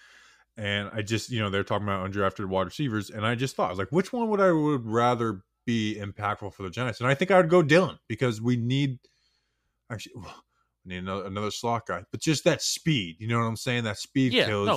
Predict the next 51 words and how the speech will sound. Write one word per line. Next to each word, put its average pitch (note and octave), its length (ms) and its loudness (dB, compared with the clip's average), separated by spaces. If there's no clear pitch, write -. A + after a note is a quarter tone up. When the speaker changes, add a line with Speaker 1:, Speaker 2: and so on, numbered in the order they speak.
Speaker 1:
You A2+ 60 2
see C3 160 -2
the - 20 4
Speaker 2:
absolutely. A#2 140 4
Speaker 1:
way A#2 120 4
the G#2 100 0
Chiefs A2 380 -2
have G2 220 -4
built G#2 220 0
their G2+ 120 0
team G2+ 320 -6
with F2+ 140 -6
guys F#2+ 240 0
like F#2 180 -4
Tyreek G2 380 -4
Hill. F#2+ 220 -4
I'm A#2+ 60 -8
not F#2+ 100 -6
saying G2 160 -4
he's F#2 120 -6
gonna F#2+ 100 -8
be F2+ 80 -8
Tyreek F2+ 340 -6
Hill A2+ 140 -2
or F#2 140 -4
anything, F2+ 320 -12
but D#3+ 80 4
I D#3 80 6
just E3 180 0
would D#3+ 140 2
like D3+ 160 6
to C#3 80 0
see C#3 260 2
some A2+ 180 -4
speed, A2 580 0
uh, G2+ 220 -2
even A2+ 160 -2
though G#2+ 100 0
he's G#2 100 -2
not G#2 140 -4
the F#2+ 100 -4
biggest F#2 320 -2
guy. F2 300 0
So C3+ 220 -2
yeah, C3 280 -2
I, G2+ 140 -8
I, G#2 360 -6
I'm G#2 140 -4
going G#2+ 220 -2
Derek G#2 260 -2
Dillon. F#2 240 -10